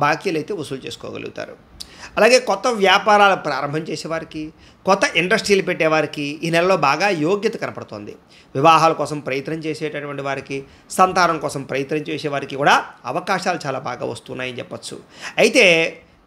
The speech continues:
సంబంధాలు వెనక్కి వెళ్ళిపోతూ ఉన్నా లేదా సంబంధాలు సరిగ్గా కుదరకపోయినా సంతానం కోసం కానీ, లేకపోతే కనుక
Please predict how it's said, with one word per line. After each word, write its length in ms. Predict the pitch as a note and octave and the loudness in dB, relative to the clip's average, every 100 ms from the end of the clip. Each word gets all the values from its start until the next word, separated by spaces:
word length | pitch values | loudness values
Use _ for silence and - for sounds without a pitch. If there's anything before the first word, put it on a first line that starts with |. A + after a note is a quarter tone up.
| - | -12
సంబంధాలు 640 | - E3+ G#3 B3 A#3+ B3 A3 | -4 -2 -2 0 4 6 4
వెనక్కి 280 | E3+ G3+ | 0 -2
వెళ్ళిపోతూ 420 | G3+ F#3+ G3 F#3+ F#3 | -2 -2 -4 -6 -6
ఉన్నా 240 | F3 F3+ - _ _ _ _ _ G3 | -8 -10 -14 _ _ _ _ _ 4
లేదా 180 | B3 | 4
సంబంధాలు 500 | B3 F#3+ G3 G3 G3 | 4 0 -2 2 2
సరిగ్గా 280 | E3 D#3 D#3 | 2 -2 -4
కుదరకపోయినా 800 | D#3 C3 D#3 F3 F3 F3+ F3+ F3+ - _ _ _ _ | -6 -6 -6 -6 -6 -6 -6 -10 -14 _ _ _ _
సంతానం 440 | - E3 F3+ E3+ D#3+ | -4 2 4 2 0
కోసం 260 | D3+ C#3 C#3+ | -6 -6 -10
కానీ, 240 | C3+ C3 D3 | -10 -10 0
లేకపోతే 420 | E3 G3 G#3+ A3+ | 2 2 0 -2
కనుక 220 | G#3 F#3 | -2 -2